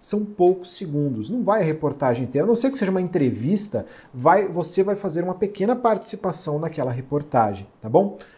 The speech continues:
Outra coisa que eu recomendo que você faça sempre, que você grave a integralidade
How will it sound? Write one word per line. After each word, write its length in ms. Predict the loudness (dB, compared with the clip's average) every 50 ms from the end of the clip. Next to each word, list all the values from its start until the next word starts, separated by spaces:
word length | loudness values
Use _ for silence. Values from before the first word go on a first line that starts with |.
| -20 -8 4
Outra 300 | 4 4 6 4 0 -2
coisa 260 | 0 0 0 2 0
que 60 | -2
eu 80 | -2 -2
recomendo 460 | -4 -4 -4 -2 -2 -2 -2 -2 -4
que 100 | -6 -6
você 240 | -6 -6 -6 -6 -8
faça 440 | -4 -4 -2 -2 -2 -4 -8 -12 -12
sempre, 720 | -12 -8 -6 -2 2 2 2 2 2 0 -2 -4 -6 -6 -6 -10 -18 _ -20 -20 -12 -6
que 100 | -2 2
você 420 | 2 2 4 4 2 2 2 -2 -10
grave 640 | -4 -2 0 0 2 2 0 0 -2 -4 -8 -8 -10 -8
a 160 | -4 -2 0
integralidade 1160 | 2 2 2 2 0 4 4 4 6 6 6 6 4 4 2 4 4 4 4 4 2 0 -6